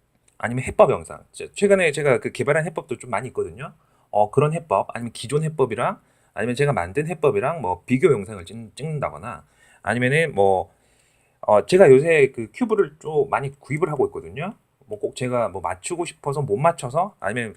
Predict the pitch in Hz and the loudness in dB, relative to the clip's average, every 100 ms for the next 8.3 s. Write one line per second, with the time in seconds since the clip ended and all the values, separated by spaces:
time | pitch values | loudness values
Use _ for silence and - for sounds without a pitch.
0 | _ - - - 233 233 208 185 143 117 | _ -12 -8 -2 2 6 6 6 4 2
1 | 131 127 143 147 101 85 104 131 - _ | -2 -4 -4 -6 -6 -10 -8 -8 -10 _
2 | _ - - - _ _ - 117 117 113 | _ -20 -20 -20 _ _ 6 10 10 10
3 | 107 113 - 165 139 - 104 98 92 87 | 6 2 4 2 2 -6 -6 -4 -6 -8
4 | - - 180 - 220 - 196 190 107 104 | -12 -6 -4 2 2 2 -2 -2 -4 -4
5 | 151 95 _ - 107 117 - 156 185 196 | -8 -12 _ -14 -8 -8 -2 -2 8 8
6 | 147 143 139 110 107 104 82 76 - 101 | 8 0 0 0 0 -2 -4 -6 -6 -6
7 | 98 101 170 98 160 92 76 127 90 - | -10 -8 -2 0 0 -2 -4 -6 -6 -8
8 | 123 95 - | -2 0 -2